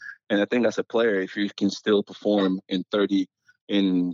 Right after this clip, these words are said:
in twenty plus games for ninety minutes, then I think you still have more in the tank to give. So when I start coming off the bench for just the ten minutes, then maybe that's the time I should,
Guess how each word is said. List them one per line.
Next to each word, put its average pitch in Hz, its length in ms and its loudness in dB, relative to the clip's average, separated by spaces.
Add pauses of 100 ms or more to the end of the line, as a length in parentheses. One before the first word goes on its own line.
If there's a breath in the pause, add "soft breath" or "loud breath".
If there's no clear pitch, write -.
(120)
in 101 140 2
twenty 113 320 0
plus 104 340 -2
games 98 360 0
for 95 160 -2
ninety 95 340 0
minutes, 92 460 0
then 92 240 2
I 87 100 0
think 101 240 -2
you - 80 -8
still 92 260 0
have 90 200 -4
more 87 220 2
in 87 60 0
the 95 80 -2
tank 95 400 -2
to 95 100 -10
give. 90 240 0
So 82 340 2 (420 loud breath)
when 92 120 2
I 92 80 2
start - 260 0
coming 101 240 0
off 98 160 -2
the - 80 -6
bench 98 320 0
for 95 140 -2
just 92 240 -2
the - 40 -10
ten 98 300 -2
minutes, 101 380 0
then 85 200 0
maybe 92 300 0
that's 90 240 -2
the 98 80 -8
time 87 320 -2
I 90 60 0
should, - 240 -2